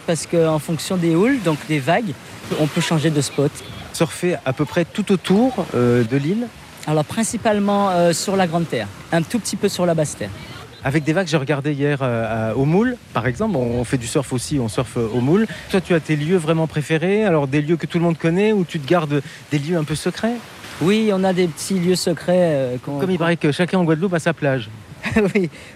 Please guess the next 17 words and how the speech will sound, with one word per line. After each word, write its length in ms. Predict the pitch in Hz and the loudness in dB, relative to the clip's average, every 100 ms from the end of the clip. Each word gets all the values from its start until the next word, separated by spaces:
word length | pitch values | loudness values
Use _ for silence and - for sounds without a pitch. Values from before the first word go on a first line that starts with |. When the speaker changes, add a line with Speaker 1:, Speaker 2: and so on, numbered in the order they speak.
| - | -2
Speaker 1:
en 220 | 185 185 | 0 2
fait, 240 | 220 233 | 0 0
on 160 | 208 196 | 0 2
a 80 | 214 | 2
des 120 | 196 | 0
petits 220 | - 196 | -2 -6
spots 220 | - 190 185 | -4 -2 -2
secrets, 640 | - 175 - 180 180 180 | -2 -2 0 2 4 4
euh, 260 | 160 147 143 | 4 2 0
qu'on 160 | 160 | -4
partage 380 | 156 175 180 165 | -2 -2 0 -4
pas 180 | - 190 | 0 2
avec 240 | 165 165 160 | 2 0 -2
nos 200 | 165 165 | -2 0
amis 180 | 170 | -2
touristes, 420 | 160 330 415 - - - - - 151 | -2 0 0 0 -12 -20 -20 -10 0
mais 180 | 156 | 2